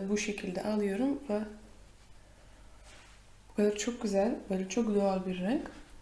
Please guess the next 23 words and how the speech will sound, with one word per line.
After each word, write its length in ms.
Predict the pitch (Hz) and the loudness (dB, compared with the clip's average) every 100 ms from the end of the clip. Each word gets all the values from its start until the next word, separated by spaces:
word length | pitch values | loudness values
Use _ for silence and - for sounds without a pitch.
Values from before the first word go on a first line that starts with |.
| - - - | -20 -20 -12
Benim 580 | - 196 208 214 214 - - - - - - - - - 202 | 0 6 8 8 6 0 -12 -18 -20 -20 2 2 4 -4 -4
ciltle, 480 | 185 185 180 - 180 - - - | -2 -4 -4 -2 -2 -4 -10 -4
ciltte 500 | 180 190 - - 180 | 0 0 0 0 2
bile. 200 | 180 214 | 2 4
Çünkü 260 | 220 214 214 | 4 2 4
normalde 460 | 208 196 190 190 | 4 4 2 2
böyle 360 | 190 185 190 - - | 4 6 4 4 -4
krem 440 | - 196 190 190 190 - - - - | 0 2 2 0 -4 -12 -16 -18 0
alıklar, 760 | 196 196 196 196 196 190 190 - | 4 4 4 2 4 4 2 -4
özellikle 520 | - 202 185 185 - 185 | -2 2 2 2 0 0
Natasha 340 | 185 185 185 | 0 -4 0
Denona 360 | 185 185 185 185 | 2 4 2 -2
çünkü 300 | 190 180 - | -6 -6 -4
o 260 | - 190 - - - - - 208 | -4 -6 -10 -16 -16 -18 -6 0
biraz 220 | 196 190 | 0 4
daha 320 | 190 185 196 | 4 4 2
işte 220 | - - | 0 -2
siyah 260 | 208 202 196 | -2 0 2
insanlar 460 | 202 196 208 202 | 0 0 0 0
için 300 | 202 202 202 | -2 -4 -2
de 80 | 190 | 0
yapıyor. 560 | 190 190 190 196 190 190 190 - - - - - - - - - - - - | 0 0 -2 0 0 -2 -6 -16 -20 -20 -20 -20 -20 -20 -20 -18 -20 -20 -2
Baya, 380 | 202 202 196 202 | 0 2 2 2